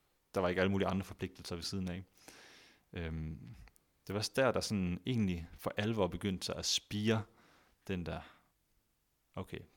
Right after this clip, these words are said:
det kunne der egentlig også godt være." Øhm,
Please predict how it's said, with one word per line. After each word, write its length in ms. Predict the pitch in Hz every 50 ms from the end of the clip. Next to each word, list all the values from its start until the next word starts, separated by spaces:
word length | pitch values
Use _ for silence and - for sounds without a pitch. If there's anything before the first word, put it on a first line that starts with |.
| _ -
det 140 | - -
kunne 300 | - - - 127 113 117
der 40 | 92
egentlig 300 | 82 85 71 65 - -
også 140 | - - -
godt 220 | - - - - -
være." 220 | - - - - - - _ - - - - - - - - - - - - _ _ _ _ _ _ _ _ _ _ _ _ -
Øhm, 720 | 85 82 78 78 76 73 76 76 76 76 76 82 85